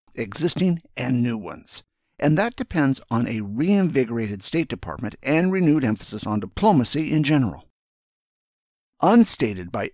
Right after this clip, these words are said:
any of our speakers, but painfully clear by class end, were three other surprises.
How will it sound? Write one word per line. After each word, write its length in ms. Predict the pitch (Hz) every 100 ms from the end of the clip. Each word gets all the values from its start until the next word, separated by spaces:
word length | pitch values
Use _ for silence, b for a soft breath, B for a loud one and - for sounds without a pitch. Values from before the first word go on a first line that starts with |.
| -
any 260 | 180 196
of 100 | 135
our 100 | 110
speakers, 420 | - - 98 90
but 180 | 95 104 -
painfully 640 | - 214 240 220 175 156
clear 500 | 147 - 190 147 92
by 220 | 85 104 107
class 440 | - 139 127 -
end, 320 | 131 87 76 - _ -
were 220 | 127 110
three 440 | - - 143 143
other 220 | - 113 104
surprises. 680 | 127 113 85 - - -